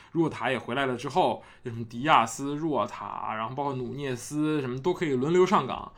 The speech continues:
啊。锋线上也是啊，这个人才济济，然后中场也是，无非就是后防。我觉得现在就是一个，当这个马蒂普这个大伤之后，你现在后面这科纳特和范戴克是真的不能再伤，而且你的左边后卫，对吧？齐米卡斯和这个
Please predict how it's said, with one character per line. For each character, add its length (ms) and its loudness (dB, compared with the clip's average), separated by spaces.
啊。 80 -12
锋 240 4
线 140 6
上 180 4
也 100 -4
是 300 -2
啊， 300 -6
这 120 -8
个 60 -4
人 140 -2
才 200 -2
济 160 -6
济， 260 -14
然 100 -16
后 60 -4
中 180 2
场 160 0
也 140 -8
是， 220 -14
无 140 -10
非 160 4
就 80 4
是 60 0
后 200 0
防。 300 -8
我 80 -14
觉 60 -12
得 40 -8
现 100 -10
在 80 -8
就 120 -8
是 120 -6
一 40 -6
个， 120 -6
当 220 2
这 140 0
个 120 0
马 160 -4
蒂 140 0
普 220 -6
这 100 -6
个 80 -4
大 160 6
伤 240 2
之 100 -6
后， 380 -2
你 80 -12
现 100 -6
在 80 -2
后 160 -4
面 220 -4
这 80 -4
科 180 -8
纳 160 -2
特 100 -4
和 80 -4
范 220 -4
戴 140 -2
克 260 -8
是 160 0
真 200 0
的 80 0
不 120 -2
能 100 -2
再 140 -2
伤， 200 -6
而 120 -4
且 80 -6
你 80 -4
的 80 -4
左 160 -6
边 120 -4
后 180 -4
卫， 220 -2
对 120 -8
吧？ 100 -6
齐 180 -10
米 120 -4
卡 180 -8
斯 180 -8
和 160 -8
这 140 -2
个 180 -4